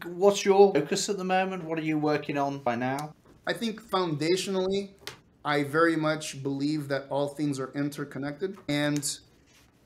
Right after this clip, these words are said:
Speaker 2: because I believe that all things are interconnected, and I see the problems that humanity is facing right now, my greatest challenge is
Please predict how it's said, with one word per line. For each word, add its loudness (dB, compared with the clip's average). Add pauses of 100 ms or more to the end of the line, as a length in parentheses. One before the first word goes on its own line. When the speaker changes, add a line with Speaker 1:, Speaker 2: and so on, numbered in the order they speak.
Speaker 2:
because 4
I 8
believe 0
that 2
all 2
things -4
are -4
interconnected, -4 (520)
and -4
I -2
see -6
the -2
problems 2
that -2
humanity -2
is -4
facing -2
right -4
now, -4
my 0
greatest 0
challenge -2
is -4